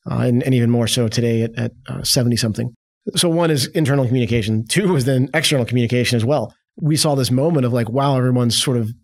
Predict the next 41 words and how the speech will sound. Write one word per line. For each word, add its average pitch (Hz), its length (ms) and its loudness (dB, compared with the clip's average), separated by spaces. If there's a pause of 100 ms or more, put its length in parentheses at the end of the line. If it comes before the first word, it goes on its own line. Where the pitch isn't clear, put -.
(480)
freaked 147 300 0
out 143 160 2
a 139 40 2
lot 135 180 -2
around 127 200 0
the 123 60 2
world. 139 320 0
And, 123 200 2
you 131 120 0
know, 120 200 -2
or 147 80 0
this, 120 180 0
this, 135 460 -2 (240)
after 139 200 0
a 131 40 2
week 139 160 0
or 135 40 2
two, 127 140 2
you 120 100 2
realize, 123 300 2
"All 143 160 -2
right, 120 80 0
I'm 120 120 2
not 151 220 2
gonna 127 140 0
die. 117 320 -2 (340)
So 139 140 0
therefore, 127 640 0 (220)
very 165 200 0
unlikely. 139 420 2
So 147 120 0
therefore, 139 340 2
what 135 200 0
can 143 100 0
we 127 120 2
do 120 440 0 (200)
to - 80 0
help 131 180 2
educate 123 540 0
our 120 120 0
market?" 123 460 -2